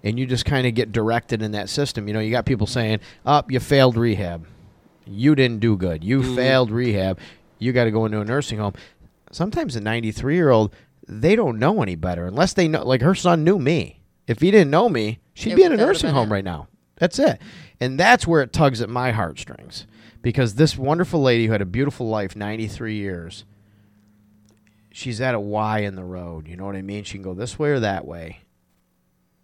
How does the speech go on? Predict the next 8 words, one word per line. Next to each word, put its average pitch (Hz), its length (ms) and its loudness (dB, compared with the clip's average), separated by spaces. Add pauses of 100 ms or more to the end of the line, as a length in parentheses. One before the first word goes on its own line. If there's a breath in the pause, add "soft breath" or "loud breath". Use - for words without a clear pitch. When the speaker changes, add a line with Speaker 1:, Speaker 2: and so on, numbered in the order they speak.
(100)
Speaker 1:
And 95 160 -12
she - 140 -8
was 135 180 -4
going 104 320 -8
down 95 280 -6
that 92 260 -14
dreaded 82 400 -14
path. - 560 -12